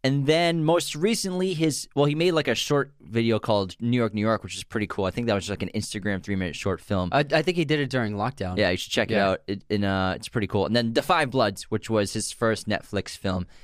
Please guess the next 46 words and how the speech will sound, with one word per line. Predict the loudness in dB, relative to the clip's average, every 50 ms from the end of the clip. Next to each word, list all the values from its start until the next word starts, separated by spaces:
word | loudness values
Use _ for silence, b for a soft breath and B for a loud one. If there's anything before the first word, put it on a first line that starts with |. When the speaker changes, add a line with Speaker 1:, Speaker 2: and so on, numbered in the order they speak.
| b b -4
Speaker 1:
came | -2 0 2
out | 2 0
in | 0 -2
twenty | -2 0 0 0
twenty, | -2 -2 -2 -2 -2 -2
starring, | -4 -4 -2 0 0 0 0 0 -2 B B B B B B B -2
uh, | 2 2 4 4 2 0 -2 -6
Chadwick | -6 -2 0 0 0 0 -2 -4 -2
Boseman, | 0 2 2 2 0 -2 -2 -4
of | -4 -6
course, | -8 -4 0 0 2 2 0 -2 -4 -8 -12 -8
was | -8 -6 -6 -6
so | -4 0 0 0 0
good | 0 0 0 0 0
in | 0
that | 0 0 0
movie, | -2 -2 -2 -2 -2 -2
as | -4 -2 0
well | 0 0 0
as | -2 -2
Delroy | 0 0 0 2 2 0 0
Lindo | 0 -2 -2 -2 -2 0 0 0 0 0 -2 -6 -6
with | -4 -4 -4 -4
the | -4 -4
lead | -4 -2 -4 -4 -2
role | 0 0 0 0
going | 0 -2 0 0
on. | 0 0 -2 -4 B B B B B
It | B
tells | 0 0 0 2 0
the | -2 -4
ex-, | -4 -4 -6 -2 0
exploitation | 0 0 0 -4 -2 0 0 0 0 0 -2 -2 0 0 -2 -2 -2
and | -2 -2
struggles | -2 0 0 0 2 2 0 0 0
of | -2 0 2
black | 2 2 2 2 -2
soldiers | -2 -2 0 0 0 -2 -2 -2 -2
in | -2 -2 0 2
war. | 2 4 4 4 4 2 2 B B B B B B B B B B -4
And, | 0 0 2 2 2 0 -2 -4 -6 -4 -2
you | 0 2
know, | 2
at | 2 2
the | -2
time, | -4 -2 -2 0 0 2 2 2 2 0 0 -2